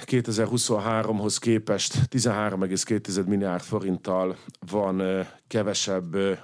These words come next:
a sportirányítás során a költségvetésben. Ez nyilvánvaló, hogy egy komoly fej-, fejtörést okozott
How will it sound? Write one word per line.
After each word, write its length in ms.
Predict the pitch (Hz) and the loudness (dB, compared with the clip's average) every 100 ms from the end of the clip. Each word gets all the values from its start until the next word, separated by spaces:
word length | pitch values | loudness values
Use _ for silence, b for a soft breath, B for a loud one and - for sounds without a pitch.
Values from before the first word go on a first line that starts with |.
| - | -8
a 80 | 90 | -8
sportirányítás 1160 | - 113 104 113 101 98 95 - 98 92 - | -2 0 0 -2 -2 -2 -2 -2 -2 -2 -4
során 520 | - - 113 104 95 92 | -4 -2 0 0 -2 -2
a 60 | |
költségvetésben. 1080 | - 113 113 143 131 135 143 135 120 131 127 - B B B B - | -2 -2 0 -2 0 -2 0 -2 0 0 -2 -6 B B B B -4
Ez 160 | 123 | 2
nyilvánvaló, 480 | 127 117 104 101 107 | 4 4 2 2 2
hogy 100 | 107 | 2
egy 60 | 98 | 0
komoly 280 | 104 95 | 0 0
fej-, 400 | 85 98 92 92 - | 0 0 0 -2 -6
fejtörést 680 | - 107 98 101 95 - | 0 0 0 -2 -2 -2
okozott 600 | 104 104 92 98 - - | -4 -2 0 -2 -4 -18